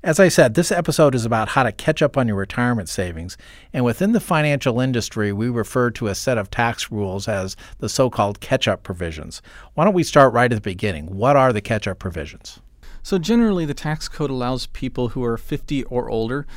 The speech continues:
Speaker 2: to make additional contributions to their retirement account.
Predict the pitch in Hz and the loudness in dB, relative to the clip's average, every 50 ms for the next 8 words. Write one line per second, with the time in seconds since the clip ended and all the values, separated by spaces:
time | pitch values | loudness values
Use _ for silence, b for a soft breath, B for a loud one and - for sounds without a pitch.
0 | B B B B B - 156 156 139 - - 127 120 143 - - 156 131 - - | B B B B B -2 0 0 0 -2 -2 -4 -4 -4 -4 -4 -4 -4 -4 -2
1 | 131 127 123 - 120 113 113 117 - 151 135 - - - - 120 113 113 107 104 | -2 -2 -2 -2 -4 -4 -4 -4 -4 -4 -6 -6 -6 -8 -6 -6 -4 -4 -6 -8
2 | - - 107 101 101 104 98 92 - - - - - - - - | -8 -8 -8 -6 -6 -8 -8 -10 -12 -12 -12 -12 -12 -12 -14 -16